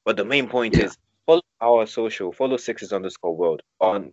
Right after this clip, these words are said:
Speaker 1: Instagram
Speaker 2: Yeah,
Speaker 1: and on
Speaker 2: we also
Speaker 1: Twitter.
Speaker 2: post, we, once in a while we post funny content on there, so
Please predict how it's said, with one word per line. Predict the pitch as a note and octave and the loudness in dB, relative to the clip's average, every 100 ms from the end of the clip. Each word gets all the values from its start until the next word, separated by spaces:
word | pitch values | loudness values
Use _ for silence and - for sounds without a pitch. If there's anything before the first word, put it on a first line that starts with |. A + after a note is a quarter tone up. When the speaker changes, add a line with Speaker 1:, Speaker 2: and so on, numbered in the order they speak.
| - | -6
Speaker 1:
Instagram | A2+ A#2+ A#2+ A#2 G#2 F#2+ F#2 F2+ - | -4 -4 -4 -2 0 4 4 2 2
Speaker 2:
Yeah, | C3 | 4
Speaker 1:
and | - | 6
on | - | 6
Speaker 2:
we | C3+ | 6
also | C#3+ - D3 | 4 2 2
Speaker 1:
Twitter. | G2+ | 2
Speaker 2:
post, | C3 B2+ - G#2+ | 2 -2 -12 -18
we, | A2 - A2+ G#2+ | -18 -16 -12 -12
once | G2 A#2 D3+ D#3 | -4 2 2 2
in | |
a | A#2+ | 2
while | A2 | 2
we | G#2 | 0
post | A2+ G#2 - | -2 -6 -8
funny | G2+ | -18
content | F2+ F#2+ F#2 F2+ D#2+ | -14 -16 -14 -16 -16
on | D#2+ | -20
there, | D#2 | -20
so | D#2 | -20